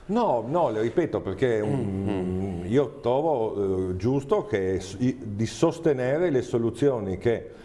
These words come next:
Speaker 1: operatori portuali, operatori della logistica e autorità portuale ritengono le più idonee.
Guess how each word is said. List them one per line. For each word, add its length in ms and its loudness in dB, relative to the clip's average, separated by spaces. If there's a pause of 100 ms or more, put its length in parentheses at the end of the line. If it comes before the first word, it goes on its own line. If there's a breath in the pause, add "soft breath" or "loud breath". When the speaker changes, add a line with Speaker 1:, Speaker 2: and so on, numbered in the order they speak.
(140 loud breath)
Speaker 1:
operatori 500 0
portuali, 520 0
operatori 520 2
della 200 2
logistica 800 -2
e 120 2
autorità 520 0
portuale 480 0
ritengono 400 -2
le 80 -2
più 160 -10
idonee. 420 -4